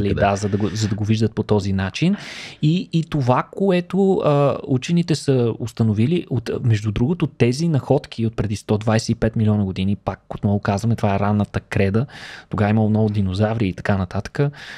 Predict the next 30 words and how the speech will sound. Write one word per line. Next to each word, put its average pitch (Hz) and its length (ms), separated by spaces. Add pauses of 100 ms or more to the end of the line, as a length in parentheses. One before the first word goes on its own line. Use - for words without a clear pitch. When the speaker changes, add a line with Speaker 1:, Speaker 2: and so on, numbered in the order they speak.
(220)
Speaker 2:
а, 101 200 (240)
макар 113 340
те 107 200
да 107 80
не 98 80
са - 140
били 101 240
точно 98 360
в 98 80
вида, 98 180
в 92 120
който, 92 420 (120)
а, 101 140 (200)
ги 104 160
познаваме 101 420
от 90 120
по-късно. 151 480 (440)
А, 117 440 (720)
това 135 240
са 190 140
и 185 60
най-старите 165 760
откривани 170 460
комари 123 460
досега. 127 580 (420)
Това 151 180
са 165 220 (240)
пракомарите. 135 1000 (520)
Нали, 139 300
ако 123 400